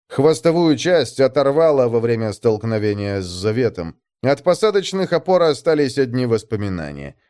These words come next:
Гордое ястребиное тело корабля усеивали чёрные пятна гари, задравшиеся куски обшивки и полосы погнутого железа.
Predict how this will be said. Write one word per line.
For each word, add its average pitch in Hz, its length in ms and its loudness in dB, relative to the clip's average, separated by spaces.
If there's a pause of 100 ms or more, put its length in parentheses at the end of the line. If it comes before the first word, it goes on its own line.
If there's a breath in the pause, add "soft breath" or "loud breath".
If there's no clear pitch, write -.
(240)
Гордое 117 600 2
ястребиное 110 760 -4
тело 107 280 0
корабля 104 440 0
усеивали 107 640 -2
чёрные 107 500 -2
пятна 110 420 -2
гари, 101 680 0
задравшиеся 147 840 -2
куски 139 400 -4
обшивки 131 600 -2
и 120 100 0
полосы 113 480 -2
погнутого 92 600 -4
железа. 85 560 -8